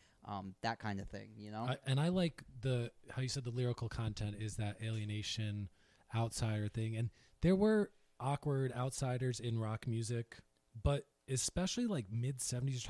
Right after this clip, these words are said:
Speaker 2: talking about the height of cock rock and, like, stadium crowd pleasing fucking dick swinging stuff. And
Speaker 1: Yeah.
Speaker 2: these were just four weirdo dudes who, like, probably after the shows, like, didn't even talk to people,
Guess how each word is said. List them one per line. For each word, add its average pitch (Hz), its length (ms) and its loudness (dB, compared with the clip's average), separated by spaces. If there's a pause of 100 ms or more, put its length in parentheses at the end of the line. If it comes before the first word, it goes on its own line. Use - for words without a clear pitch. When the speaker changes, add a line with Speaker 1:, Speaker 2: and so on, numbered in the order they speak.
Speaker 2:
talking 151 100 -2
about 131 100 0
the 95 60 -4
height 113 460 -6
of 107 240 -8
cock - 420 -6
rock 107 380 -2
and, 110 140 -2
like, 92 180 -2
stadium 110 800 0 (580)
crowd 117 420 2
pleasing 113 640 0 (200)
fucking 104 480 -4 (340)
dick 123 200 2
swinging 120 360 0
stuff. 117 280 -2
And 131 100 0
Speaker 1:
Yeah. 131 160 10
Speaker 2:
these 160 120 6
were 175 140 6
just 127 280 0
four 135 540 2 (520)
weirdo 139 460 6
dudes 120 380 4
who, 143 100 2
like, 117 320 0
probably 180 260 6
after 151 240 4
the 131 60 4
shows, 131 300 4
like, 101 140 -2
didn't 123 160 2
even 101 80 0
talk 107 240 -4
to - 80 -20
people, 113 480 -2